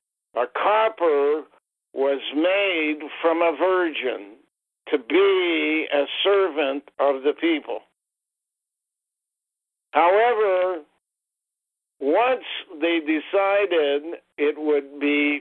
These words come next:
more important to control from the top, you then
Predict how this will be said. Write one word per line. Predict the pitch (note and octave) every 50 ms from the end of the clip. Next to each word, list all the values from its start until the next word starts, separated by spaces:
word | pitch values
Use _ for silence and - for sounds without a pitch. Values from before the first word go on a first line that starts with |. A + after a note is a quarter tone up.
| C#3
more | D3 D3 D3 D3+ D#3 D#3 D#3
important | D#3 D3+ C#3+ C3+ - - D#3+ E3+ F#3 F3+ E3 D#3+ D3+ C#3 -
to | - C#3+ C3
control | - - - C3+ B2+ B2 A#2 - - - F3 G3+ G3+ G#3 G#3 G3 F3+ D#3+ D3+ D3 - -
from | - C#3+ C#3+ C3+ C3
the | B2+ A#2+ - -
top, | - E3+ F3 F3 E3+ D3+ C#3 C3+ C3+ - _ _ _ _ _ _ _ _ _ _ _ _ _ _ _ _ _ _ _ _ _ _ _ _ _ _ _ _ _ _ _ _ _ _ _ _ _ _ _ _
you | - B2 C3 C#3 C#3 C#3+ -
then | - - F#3+ G3 G3 F#3+ F3+ E3+ E3 D#3 D3+ D3+ D3+ C#3+